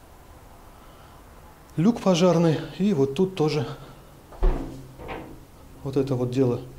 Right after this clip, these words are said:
в случае, не дай бог, пожара выбивается. То есть, чтобы были возможности спастись, так сказать, не выпрыгивая с балкона, с лоджии,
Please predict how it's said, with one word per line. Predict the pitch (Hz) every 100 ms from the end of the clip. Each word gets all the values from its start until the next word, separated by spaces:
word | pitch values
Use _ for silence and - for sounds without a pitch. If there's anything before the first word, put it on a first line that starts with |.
| - - - -
в | -
случае, | - 175 143 147
не | 139 147 156
дай | 151 147
бог, | 131 131 135
пожара | 139 135 131 120
выбивается. | 113 139 190 233 208 202 160
То | 139
есть, | 139
чтобы | 139
были | 208 208
возможности | 143 139 185 175 156 - 180 185 - - - -
спастись, | - 147 143 - 196 -
так | 123
сказать, | - - 110 107 - -
не | 139 139
выпрыгивая | 147 151 143 120 113 107 -
с | 123 113
балкона, | 131 131 208 180
с | 123
лоджии, | 165 180 139 131